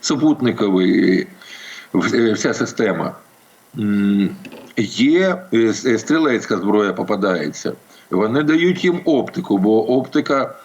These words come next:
була завжди французька на російській бронетехніці. Зараз її стало значно менше. Не, не вся вона зникла, але значно менше. І з'являється, е, китайська. Але ключова річ,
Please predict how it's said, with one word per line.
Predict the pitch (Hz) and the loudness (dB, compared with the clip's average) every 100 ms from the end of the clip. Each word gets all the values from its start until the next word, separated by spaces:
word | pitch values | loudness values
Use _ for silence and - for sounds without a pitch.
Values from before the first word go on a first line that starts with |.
| - _ - | -20 _ -2
була | 110 123 | 2 2
завжди | 117 117 101 123 | 0 0 2 0
французька | 123 131 202 226 - 87 - - - - - | 0 -2 0 0 0 -6 -8 -16 -20 -14 -4
на | 110 110 107 | -2 0 2
російській | 110 101 139 98 120 | 0 0 -2 0 0
бронетехніці. | 104 113 107 95 90 90 73 - - - | 2 2 2 -2 -2 -4 -6 -8 -16 -6
Зараз | 90 120 127 - | -2 0 0 2
її | 127 127 | 2 2
стало | 127 127 127 | 0 0 0
значно | 131 135 131 160 | 0 -2 -2 -2
менше. | 175 214 190 - - - _ _ - - - 123 | 0 0 -2 -4 -6 -10 _ _ -20 -20 -6 0
Не, | 139 | 2
не | 131 170 | 4 2
вся | 180 - 92 | 2 0 0
вона | 110 123 | 0 -2
зникла, | 175 247 - 135 131 | 0 -2 0 2 2
але | 147 156 | 2 0
значно | 135 117 - 101 | 0 -2 -2 0
менше. | 92 87 - - - - - - | 0 -2 -6 -12 -16 -20 -20 -6
І | - 147 185 | 0 2 2
з'являється, | 180 160 147 139 160 147 - 180 175 170 - 127 | 2 2 2 2 2 -2 -2 0 0 -2 -2 0
е, | 120 120 117 | 2 2 2
китайська. | 151 127 95 78 - - - - | -2 0 -2 -2 -4 -6 -8 -6
Але | 101 135 | -2 0
ключова | 139 147 127 139 120 151 196 196 | 0 0 0 0 2 2 -2 -2
річ, | - 208 196 - | 0 2 0 -4